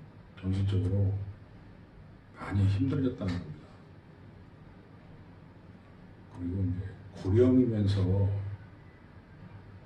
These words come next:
빈곤한 상태, 또, 어, 직장이 없어서, 어, 무직 상태인 사람들이 많이 늘어날수록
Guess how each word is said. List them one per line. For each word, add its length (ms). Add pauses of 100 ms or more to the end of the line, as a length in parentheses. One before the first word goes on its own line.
(640)
빈곤한 560
상태, 580 (1800)
또, 340 (1000)
어, 260 (1200)
직장이 480
없어서, 380 (1120)
어, 160 (100)
무직 300
상태인 580
사람들이 680 (320)
많이 300
늘어날수록 760